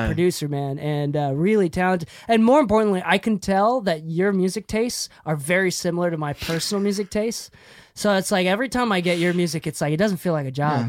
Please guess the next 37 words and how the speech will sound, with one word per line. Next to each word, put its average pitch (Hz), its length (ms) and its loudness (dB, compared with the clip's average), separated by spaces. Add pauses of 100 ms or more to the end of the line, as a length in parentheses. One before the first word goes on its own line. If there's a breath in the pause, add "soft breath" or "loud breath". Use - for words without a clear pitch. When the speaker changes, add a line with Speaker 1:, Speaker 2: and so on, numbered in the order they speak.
Speaker 2:
man. 123 140 -6
Speaker 1:
I, 147 80 0
Speaker 2:
It's 131 80 0
Speaker 1:
I 139 40 2
Speaker 2:
a 143 40 2
big 160 80 2
Speaker 1:
know, 208 120 4
I - 40 2
Speaker 2:
blessing. 170 240 2
Speaker 1:
know 175 80 4
your 196 160 4
taste 160 260 0
in 147 80 0
music 131 240 0
is 113 140 -2
good 131 260 2
'cause 107 240 -2
it's 107 140 -4
a 120 60 -2
lot 117 220 0
like 113 160 -2
mine. 120 320 -4 (100)
Exactly, 143 500 -2
Speaker 2:
Yeah, 127 80 -2
that's, 120 140 -4
Speaker 1:
yeah. - 60 -12
Speaker 2:
that's 202 280 0
how 214 80 2
you 202 120 2
know 175 200 2
<laughs> 247 100 4
it's 151 180 2
Speaker 1:
Yeah. 226 260 4
Speaker 2:
good, 202 220 2
dude. 190 260 0 (680 loud breath)
Yeah. 151 540 0 (100)
Um, 160 520 0